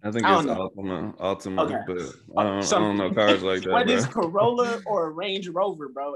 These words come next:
Speaker 2: it could have been a nice car and, and a Corolla, or would I have a Corolla, whatever. And, uh, and bro, like, they were driving the same speed, like, like, bumper to bumper. It was just, like, wild, bro. I would be scared to drive over there personally.
Speaker 1: You, you see any accidents?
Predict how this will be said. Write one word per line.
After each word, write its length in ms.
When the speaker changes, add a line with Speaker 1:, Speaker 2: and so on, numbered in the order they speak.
Speaker 2:
it 100
could 80
have 80
been 120
a 60
nice 320
car 440
and, 440
and 140
a 200
Corolla, 400
or 40
would 100
I 100
have 200
a 60
Corolla, 340
whatever. 220
And, 180
uh, 200
and 140
bro, 180
like, 220
they 100
were 120
driving 440
the 100
same 500
speed, 480
like, 200
like, 200
bumper 320
to 60
bumper. 480
It 160
was 180
just, 220
like, 160
wild, 480
bro. 180
I 60
would 140
be 80
scared 280
to 80
drive 220
over 160
there 100
personally. 440
Speaker 1:
You, 180
you 160
see 140
any 160
accidents? 720